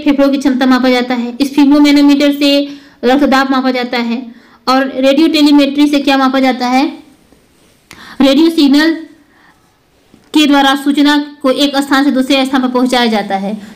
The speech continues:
जैसे कि आप किसी और ऑप्शन में देखे होंगे, इसका आंसर रेडियो टेलीमेट्री था, क्योंकि वहाँ पे स्टेथोस्कोप ऑप्शन था ही नहीं, तो मान लिया गया था, but यहाँ पे right answer होगा स्टेथोस्कोप,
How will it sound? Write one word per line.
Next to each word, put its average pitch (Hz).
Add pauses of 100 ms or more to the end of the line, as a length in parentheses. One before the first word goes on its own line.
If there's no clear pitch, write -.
जैसे 285
कि 294
आप 285
किसी 294
और 285
ऑप्शन 285
में 285
देखे 262
होंगे, 269
इसका 262
आंसर 247
रेडियो 262
टेलीमेट्री 254
था, 277
क्योंकि 262
वहाँ 240
पे 254
स्टेथोस्कोप 262
ऑप्शन 226
था 247
ही 277
नहीं, 240 (480)
तो 285 (160)
मान 330
लिया 302
गया 240
था, -
but 254
यहाँ 262
पे 262
right 262
answer 285
होगा 226
स्टेथोस्कोप, 226